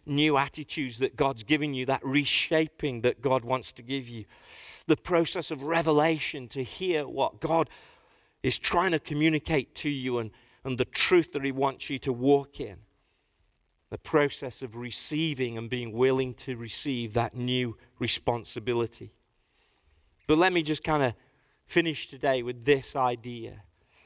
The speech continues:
If you'll go through this process, reset, if you'll go through that process, uh, of revelation and then responsibility, you know what happened to Joseph? He got his family back,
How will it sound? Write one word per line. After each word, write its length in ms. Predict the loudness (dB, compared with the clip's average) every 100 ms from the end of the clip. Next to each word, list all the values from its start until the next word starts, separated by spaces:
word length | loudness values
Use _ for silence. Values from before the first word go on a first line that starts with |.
| 0
If 200 | 0 0
you'll 220 | -6 -6
go 220 | -2 -4 -4
through 260 | -4 -2
this 200 | -2 -6
process, 800 | -4 -2 -2 -6 -14 -16 _ _ _ _ _ _ _ _ 0
reset, 760 | 2 2 0 0 0 -2 -20 _ _ _ _ _ _ _ _ _ _ _ _ _ _ _ _ _ _ _
if 160 | -12 -2
you'll 240 | 0 2
go 180 | 2 2
through 240 | 0 -4 -2
that 220 | -2 -4
process, 420 | -12 -12 -16 -20 _ _ _ _ _ _ _ _ _ _ _ _ -20 0
uh, 200 | 2 2 0 -16 -20 -20 -6
of 240 | 0 0 0
revelation 880 | -2 2 2 2 4 2 0 -8 -16 _ _ _ _ _ -2
and 120 | 2
then 180 | 2 2
responsibility, 960 | -4 -2 -2 -2 -4 4 6 4 0
you 120 | -4 0
know 80 |
what 200 | 2 2
happened 260 | 0 -6 -6
to 80 | -10
Joseph? 580 | -2 -2 -2 -8 -8 _ _ _ _ _ _ _
He 120 | -2
got 180 | 2 0
his 140 | 0 -2
family 400 | 0 0 -6 -4
back, 380 | -6 -8 -12